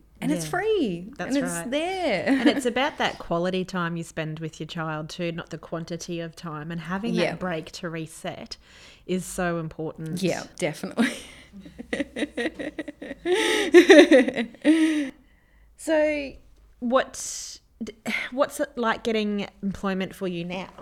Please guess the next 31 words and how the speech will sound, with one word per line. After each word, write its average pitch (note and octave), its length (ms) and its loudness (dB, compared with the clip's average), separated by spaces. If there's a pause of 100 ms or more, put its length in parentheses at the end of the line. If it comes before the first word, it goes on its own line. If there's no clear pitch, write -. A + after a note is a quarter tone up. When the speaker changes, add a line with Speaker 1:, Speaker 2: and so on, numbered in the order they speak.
(500)
Speaker 2:
Do A#3 80 -2
you G#3+ 60 2
have A3 120 2
a A3+ 40 0
job? C4 280 4 (340)
Speaker 1:
I A3+ 140 10
do. A#3+ 460 2
I G#3 520 2
have G3 320 0
just, - 800 -2
um, G3 720 -2 (840)
partnered G3+ 440 2
up F3 160 4
with F3+ 500 -2 (100)
a F3+ 80 0
man G#3 540 0
who G#3 160 -2
he F3+ 640 -4
does E3 200 -2
hair E3+ 160 0
replacement. G3+ 800 -6 (360)
So F3+ 540 2
I've F3+ 220 2
taken F#3 280 -4
over F3 140 -4
the F3 120 -4
front F3 260 -4
end F3+ 160 -4
of F3+ 80 -4
the F3+ 60 -4
salon, A3 420 -2